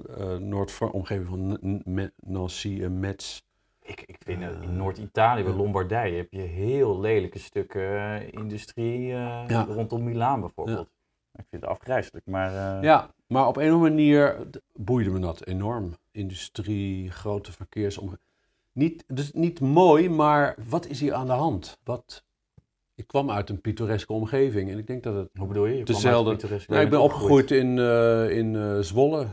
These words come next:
Speaker 1: aan de rand van de stad eerst, eh, aan de rand van de binnenstad, daarna aan, aan de rand van de, van de stad. Zwolle was toen een kleine stad, met uitzicht over weilanden en, eh, heel veel natuur en, en landbouw in de buurt.
Speaker 2: En ook waarschijnlijk een duidelijke afbakening tussen stad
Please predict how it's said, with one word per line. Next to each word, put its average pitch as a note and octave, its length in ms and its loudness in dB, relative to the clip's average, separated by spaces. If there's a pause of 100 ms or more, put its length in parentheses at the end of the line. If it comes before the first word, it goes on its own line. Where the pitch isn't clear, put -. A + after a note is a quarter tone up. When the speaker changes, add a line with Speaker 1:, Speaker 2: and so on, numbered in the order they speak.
Speaker 1:
aan G#2+ 140 -2
de G#2 100 0
rand G#2+ 260 0
van G#2 120 -6
de G2 60 -4
stad A#2 480 -4 (100)
eerst, G#2 420 -4
eh, G2+ 80 -6
aan F#2+ 120 -10
de G2+ 120 -4
rand G#2+ 180 0
van G#2 120 -4
de F2 60 -2
binnenstad, G#2+ 480 -2
daarna G2 240 -2
aan, F#2 320 -4
aan F#2+ 100 -6
de F2+ 80 -6
rand F#2 220 -4
van F2+ 220 -8
de, F2+ 200 -12 (220)
van E2+ 140 -10
de F#2 80 -12
stad. - 460 -6 (560)
Zwolle E2+ 260 -6
was E2 140 -8
toen E2+ 120 -10
een D#2+ 60 -10
kleine F#2 300 -8
stad, E2+ 280 -12 (120)
met F#2+ 300 -8
uitzicht G2 440 -4
over F2+ 280 -8
weilanden E2+ 720 -6
en, F2 300 -12 (360)
eh, F#2 100 -14
heel F#2 180 -10
veel E2+ 360 -10
natuur F2+ 540 -8
en, F2 420 -12
en F#2+ 160 -10
landbouw F#2 400 -4
in E2+ 100 -6
de E2 60 -6
buurt. E2 420 -10 (140)
Speaker 2:
En G#2 120 -8
ook G2 80 -2
waarschijnlijk F#2 360 -2
een F2 120 -8
duidelijke G2 320 0
afbakening F#2+ 800 -2
tussen F2+ 300 -10 (160)
stad - 400 -6